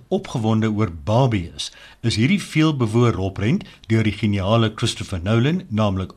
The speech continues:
Oppenheimer, die vonk by die atoombom kruitvat. Dit ondersoek die lewe, die gewete, die gebreke en aanvanklike sukses van die vader van die atoombom,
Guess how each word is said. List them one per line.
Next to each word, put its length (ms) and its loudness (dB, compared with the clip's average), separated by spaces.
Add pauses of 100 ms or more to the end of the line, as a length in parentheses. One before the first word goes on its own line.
Oppenheimer, 640 0 (340)
die 160 4
vonk 480 2
by 80 2
die 160 0
atoombom 640 2
kruitvat. 560 -2 (640)
Dit 160 4
ondersoek 480 4
die 80 2
lewe, 560 4
die 140 -2
gewete, 580 2 (240)
die 160 2
gebreke 480 2
en 240 4
aanvanklike 560 -2
sukses 560 2
van 160 0
die 80 -10
vader 400 2
van 160 0
die 80 0
atoombom, 560 2